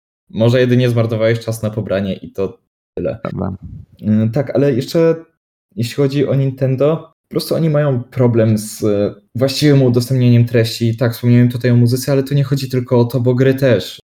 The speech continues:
Speaker 1: Jak na przykład wydali te trzy gry z Mario, tam wśród nich było na pewno Galaxy, no, czyli jedna z takich najbardziej rozpoznawalnych odsłon, no to była tylko czasowa dostępność w pudełkach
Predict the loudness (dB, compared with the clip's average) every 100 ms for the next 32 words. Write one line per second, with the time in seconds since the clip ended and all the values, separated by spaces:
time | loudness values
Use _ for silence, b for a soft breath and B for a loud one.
0 | -4 -2 -2 -4 -2 -2 0 0 2 2
1 | 4 4 4 2 0 -4 -4 -8 -6 -2
2 | 2 0 2 0 2 2 2 2 0 2
3 | 2 2 0 -2 -2 -2 0 0 0 0
4 | -2 0 2 2 2 2 2 0 0 -2
5 | -2 -2 -4 b b -4 -4 -2 0 0
6 | 2 -2 -4 -6 -8 -2 0 2 0 0
7 | -2 -2 -4 -2 -2 0 0 -2 -4 -4
8 | -2 -2 -2 -4 b _ -4 0 0 2
9 | 2 2 0 -2 0 0 -2 -4 -2 0
10 | -2 -2 -2 -2 -4 -4 -4 -6 -8 -2
11 | 0 0 0 -2 -2 -8 _